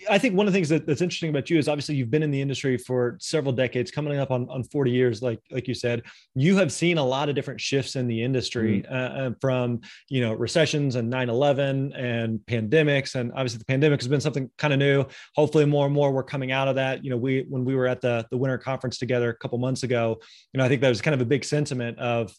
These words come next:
Speaker 1: "Hey, we're, we're on the tail end of this and live events are coming
Speaker 2: Yeah.
Speaker 1: back and virtual is
Speaker 2: They are
Speaker 1: still
Speaker 2: coming
Speaker 1: here."
Speaker 2: back.
Speaker 1: What,
Speaker 2: Yeah.
Speaker 1: what are you kinda seeing in, uh, in terms of the industry right now and kinda where things may or may not be heading over the next few years?
Speaker 2: Sure, sure. Well, I, I do not, all my,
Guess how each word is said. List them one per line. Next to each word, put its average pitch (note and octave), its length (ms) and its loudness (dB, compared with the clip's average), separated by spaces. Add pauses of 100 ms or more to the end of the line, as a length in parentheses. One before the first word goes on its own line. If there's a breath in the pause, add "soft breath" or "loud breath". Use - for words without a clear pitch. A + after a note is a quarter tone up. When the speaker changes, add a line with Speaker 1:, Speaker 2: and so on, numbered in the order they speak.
Speaker 1:
"Hey, C3+ 120 0
we're, C3 320 2
we're C#3 180 0
on E3 60 4
the D#3 80 4
tail E3+ 240 4
end G3+ 120 4
of B2+ 60 2
this - 220 -10
and A#2 220 -4
live C3 260 4
events D3+ 260 2
are D3 60 -6
coming B2+ 220 -4
Speaker 2:
Yeah. - 140 4
Speaker 1:
back G#2 120 -2
and A#2 160 -2
virtual C#3+ 400 4
is A2 40 2
Speaker 2:
They G#2+ 40 4
are A#2 80 6
Speaker 1:
still A#2+ 80 2
Speaker 2:
coming A2+ 160 4
Speaker 1:
here." F#2+ 80 4
Speaker 2:
back. F2 180 0 (220 loud breath)
Speaker 1:
What, A#3 140 6
Speaker 2:
Yeah. F#3+ 40 4
Speaker 1:
what A#3 100 6
are A3+ 60 4
you B3 120 4
kinda A3+ 220 2
seeing G3 320 0
in, F3 140 -2
uh, E3 440 -2
in D#3 160 -2
terms F3+ 240 -2
of C3+ 100 -4
the D3 100 2
industry D3+ 320 0
right C#3 220 0
now C#3+ 220 0
and C#3+ 80 -4
kinda C#3 140 -2
where C3+ 140 0
things C3 280 -4
may C3+ 200 2
or B2+ 80 2
may B2+ 120 0
not B2 160 -4
be A#2 100 -2
heading B2 280 -2
over A2 120 -6
the A2+ 80 -4
next A2 180 -8
few A#2 120 -4
years? A2+ 220 -6
Speaker 2:
Sure, G3 380 4 (300 soft breath)
sure. D#3+ 240 4
Well, D3+ 240 6
I, F3 240 -2 (120)
I F#3 200 4
do E3+ 300 2
not, D#3 280 0
all D#3 300 2
my, F#3 240 -2